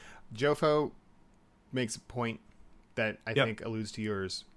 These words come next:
Speaker 1: where he says Harry Potter's more of a genre of modern fantasy rather than Tolkien, Tolkien-ish fantasy.
Speaker 2: Well, Tolkien-ish is what we know now as high fantasy,
Speaker 1: High
Speaker 2: right?
Speaker 1: fantasy, kind of old-fashioned, uh, but
Speaker 2: Sword and sorcery.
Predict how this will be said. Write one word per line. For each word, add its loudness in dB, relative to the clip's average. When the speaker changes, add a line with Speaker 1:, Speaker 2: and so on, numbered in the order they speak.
Speaker 1:
where -2
he 2
says -2
Harry 0
Potter's 2
more 2
of 2
a 2
genre -2
of -2
modern 2
fantasy -4
rather -2
than -8
Tolkien, -4
Tolkien-ish -6
fantasy. -6
Speaker 2:
Well, 8
Tolkien-ish 10
is 8
what 6
we 10
know 12
now 10
as 6
high 6
fantasy, 4
Speaker 1:
High 8
Speaker 2:
right? 8
Speaker 1:
fantasy, -2
kind -2
of 0
old-fashioned, -2
uh, 0
but 4
Speaker 2:
Sword 6
and 6
sorcery. 8